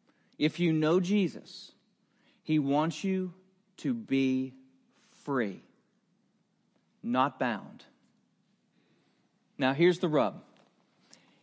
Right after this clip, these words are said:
If God gives us freedom, you and I can't take that freedom away from our brother or our sister.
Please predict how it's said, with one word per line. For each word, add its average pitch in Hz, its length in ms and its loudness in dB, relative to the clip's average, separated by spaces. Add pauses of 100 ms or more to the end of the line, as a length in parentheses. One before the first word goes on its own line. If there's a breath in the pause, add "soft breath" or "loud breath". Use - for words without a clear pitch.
(400 soft breath)
If 185 260 2
God 202 340 6
gives 220 240 2
us 214 160 2
freedom, 247 440 2
you 202 220 4
and 202 100 4
I 202 160 6
can't 170 280 -4
take 165 200 0
that 147 180 -2
freedom 143 300 0
away 113 280 -2 (1500)
from 127 200 0
our 123 100 2
brother 110 320 -4 (300)
or 117 100 -6
our 107 100 -2
sister. - 360 -10